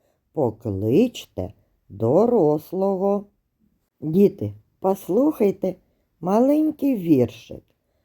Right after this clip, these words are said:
Дорога — це не гра, це не поле, не двора. М'ячик геть, а ти назад,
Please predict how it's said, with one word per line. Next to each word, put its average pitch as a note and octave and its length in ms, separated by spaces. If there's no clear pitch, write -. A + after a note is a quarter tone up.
Дорога — D3 960
це B2+ 360
не D#3 220
гра, E3+ 520
це C3+ 320
не G#3 200
поле, F3 760
не C3+ 320
двора. E3+ 680
М'ячик D#3+ 880
геть, E3 640
а D#3+ 180
ти D3+ 320
назад, F#3 680